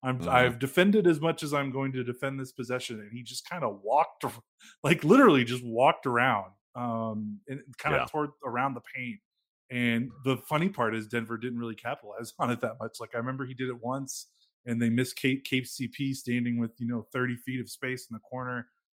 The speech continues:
Speaker 1: Uh, and then they did it, Luka did it again, and, and I think K C P got the shot in the corner, and he missed it,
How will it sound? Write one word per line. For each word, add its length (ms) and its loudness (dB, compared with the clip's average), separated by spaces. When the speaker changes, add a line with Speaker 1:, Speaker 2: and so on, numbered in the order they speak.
Speaker 1:
Uh, 200 -2
and 120 4
then 80 6
they 140 8
did 420 6
it, 200 -6
Luka 220 4
did 240 2
it 20 4
again, 420 4
and, 180 -4
and 360 -4
I 100 -6
think 260 -14
K 140 -18
C 160 -16
P 160 -10
got 240 -2
the 80 -8
shot 280 2
in 40 -18
the 60 -12
corner, 340 -14
and 80 -16
he 80 -8
missed 300 -12
it, 100 -18